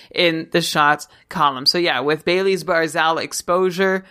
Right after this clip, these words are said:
there's no reason not to give him a shot on your roster to see where this goes. Best case, he continues to be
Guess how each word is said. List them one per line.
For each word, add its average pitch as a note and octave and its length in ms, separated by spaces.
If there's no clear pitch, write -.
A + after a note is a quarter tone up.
there's F#3 100
no G#3 140
reason A3+ 320
not F3 240
to E3 80
give D#3+ 140
him D3+ 100
a D3 80
shot C#3+ 340
on D#3 160
your D3 100
roster C#3+ 400
to D#3+ 80
see D#3+ 160
where D#3+ 120
this D3+ 200
goes. D3 380
Best G#3 300
case, C4 240
he C#4 80
continues G3 480
to G#3+ 80
be G3 320